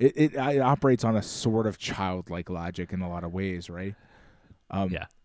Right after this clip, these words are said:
Speaker 1: and, and especially it's tapping into, like, specifically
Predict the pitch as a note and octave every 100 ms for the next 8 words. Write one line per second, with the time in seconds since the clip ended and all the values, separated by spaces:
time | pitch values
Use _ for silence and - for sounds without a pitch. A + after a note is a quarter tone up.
0 | - F#3 - E3+ E3+ D3+ G3 F3+ C3 -
1 | - C3 C3 B2+ A2 A2 C#3 - A2+ G#2
2 | G2 F#2 F#2 - _ _ _ _ - -
3 | C3 - - G3 F#3 - F#2+ D#2+ C2